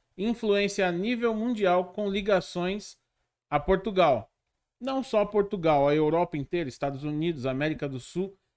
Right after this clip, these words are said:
em todos os lugares tem tentáculos dos Rothschild. Isso é fato, não tem como negar. É uma das famílias mais influentes do mundo, tá?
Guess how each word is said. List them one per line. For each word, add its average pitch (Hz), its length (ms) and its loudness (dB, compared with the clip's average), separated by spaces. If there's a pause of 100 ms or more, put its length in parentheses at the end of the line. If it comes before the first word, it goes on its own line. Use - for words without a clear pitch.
em 190 220 -2
todos 254 640 0
os 220 140 -2
lugares 165 880 2 (160)
tem 170 360 -2 (520)
tentáculos 156 760 0
dos 151 200 -2
Rothschild. 117 760 -4 (120)
Isso 185 420 -8
é 190 120 0
fato, - 440 -2 (380)
não 156 180 -2
tem 165 160 -2
como 170 260 -2
negar. 156 440 -2 (320)
É 151 100 2
uma 165 140 0
das 175 180 -2
famílias 160 420 0
mais 165 360 0
influentes 175 580 -2
do 156 140 -4
mundo, 135 400 -2
tá? 143 360 0